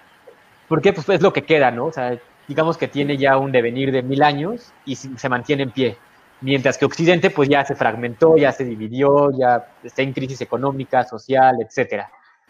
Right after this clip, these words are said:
Evidentemente es una potencia Bizancio. Y, pues, una vez que llega Carlomagno, una vez que se instaura el Imperio Carolingio, mucha gente piensa como, "Ah, va a ser el contrapeso, ¿no? Así como hay un imperio en Oriente,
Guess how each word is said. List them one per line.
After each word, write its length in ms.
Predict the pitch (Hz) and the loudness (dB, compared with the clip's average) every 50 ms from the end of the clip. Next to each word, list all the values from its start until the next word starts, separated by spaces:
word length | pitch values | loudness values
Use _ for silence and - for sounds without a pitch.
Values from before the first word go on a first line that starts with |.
| _ _ _ _ _ - | _ _ _ _ _ -6
Evidentemente 600 | - 151 143 151 156 160 156 143 156 156 147 143 | -2 0 2 4 2 2 2 0 0 0 0 -2
es 80 | 139 - | -2 -4
una 160 | 151 139 131 | -2 -4 -2
potencia 380 | - 123 - - 135 127 143 139 | -4 -4 -4 -4 -4 -2 -2 -2
Bizancio. 460 | 151 160 - 214 220 202 - - - - _ _ - - - _ _ _ _ | -2 0 0 0 0 -2 -4 -12 -20 -20 _ _ -20 -20 -20 _ _ _ _
Y, 120 | - 233 240 | -6 -4 0
pues, 180 | 226 208 180 | 0 0 0
una 160 | 226 220 226 214 | 2 2 2 2
vez 140 | 214 214 | 2 0
que 100 | - 226 | -2 -2
llega 220 | 202 202 196 202 202 | 0 2 2 2 2
Carlomagno, 760 | - 165 139 135 139 143 147 165 165 147 156 160 180 220 247 _ _ _ _ _ _ _ _ _ _ _ _ _ _ _ _ _ _ _ _ _ _ _ _ - - | 0 -2 -2 -2 -2 0 0 0 0 0 -2 -6 -8 -8 -10 _ _ _ _ _ _ _ _ _ _ _ _ _ _ _ _ _ _ _ _ _ _ _ _ -18 -12
una 180 | 160 139 143 147 | -6 -2 -2 -2
vez 100 | 143 - | -2 -2
que 80 | 156 | -6
se 80 | 139 123 | -8 -6
instaura 220 | 107 - 135 139 | -2 0 0 0
el 80 | 139 127 | 0 0
Imperio 220 | 113 139 147 147 143 | 0 0 0 2 2
Carolingio, 600 | 143 135 147 151 160 165 156 - - 156 175 208 - - - - _ _ _ _ _ - | 2 0 0 0 -2 -4 -6 -4 -2 -2 -2 -4 -6 -12 -20 -20 _ _ _ _ _ -8
mucha 280 | 180 170 190 147 180 170 | -6 -4 -2 0 0 0
gente 240 | - 170 139 165 | 0 -2 -4 -4
piensa 220 | 147 156 147 151 151 | -4 -4 -4 -6 -6
como, 240 | - 139 139 151 156 | -6 -4 -2 0 2
"Ah, 80 | 156 | 2
va 80 | 139 165 | 2 2
a 40 | 165 | 2
ser 140 | - 190 180 156 | 4 2 2 2
el 80 | 135 | 0
contrapeso, 640 | - 135 127 - 131 123 - - 160 151 - 127 113 | -2 -4 -2 -2 -2 0 2 2 2 0 0 -2 -8
¿no? 140 | 110 123 151 | -6 -6 -6
Así 160 | 151 - 170 | -4 -4 -4
como 180 | 160 170 160 170 | -4 -2 0 0
hay 80 | 165 | 0
un 100 | 165 156 | 0 -2
imperio 320 | 139 120 - 139 139 139 135 | -4 -4 -2 -2 0 2 2
en 80 | 127 | 2
Oriente, 520 | 123 120 135 151 156 147 131 160 185 233 | 2 2 2 2 2 0 0 -4 -4 -4